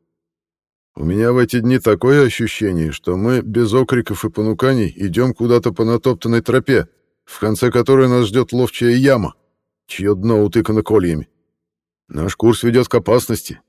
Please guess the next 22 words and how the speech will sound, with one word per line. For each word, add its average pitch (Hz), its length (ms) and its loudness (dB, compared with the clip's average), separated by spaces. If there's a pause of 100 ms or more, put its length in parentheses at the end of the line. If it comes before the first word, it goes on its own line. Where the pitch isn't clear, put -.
(180)
и - 100 -10
совсем 101 440 0
недавно 117 460 2
мы 123 140 0
прошли 117 420 0
ещё 110 340 2
один 123 200 2
важный 120 320 2
поворот 120 400 2
по 98 100 -4
дороге 107 340 0
к 107 40 -6
гибели. 98 400 -2 (1000)
А 92 200 -4
в - 80 -8
Петербурге 117 680 2
на 120 100 4
нас 117 200 2
смотрят, 107 580 0
считают 123 580 0
наши 117 220 0
шаги 110 460 0